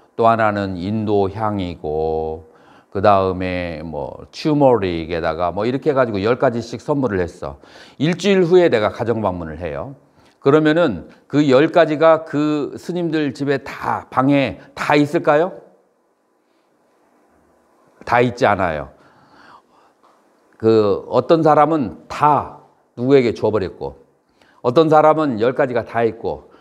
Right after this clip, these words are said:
어떤 사람은 몇 가지는 있고 몇 가지는 없어요. 그거 뭐 때문에 그러죠? 취착심 때문에 그래요.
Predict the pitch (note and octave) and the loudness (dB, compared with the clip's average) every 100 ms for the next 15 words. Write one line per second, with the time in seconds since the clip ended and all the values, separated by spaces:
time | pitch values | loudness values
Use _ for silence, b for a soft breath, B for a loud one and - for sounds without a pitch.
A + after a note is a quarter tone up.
0 | b b - G#2+ C#3 C3+ C3+ C3 C3 C3 | b b -4 0 2 2 4 4 4 2
1 | C#3 B2+ - G2 A#2 A#2 C#3+ C#3+ C#3 C3+ | -2 -4 -6 -2 -2 0 0 0 0 0
2 | C3+ C3+ D3+ G2+ G2 A#2 G2 F2+ E2 - | -2 0 -2 0 0 0 -2 -2 -6 -6
3 | E2+ D2+ A2+ G2+ B2+ D3 B2 A2 G#2 B2 | -10 -4 -4 0 0 0 -2 -2 -2 -4
4 | C3+ - b b b _ _ _ - - | -6 -14 b b b _ _ _ -8 -8
5 | E3+ D#3+ - F#2 F2+ D#2+ C#2+ A#1+ C2 | -4 -6 -4 -6 -6 -6 -10 -10 -14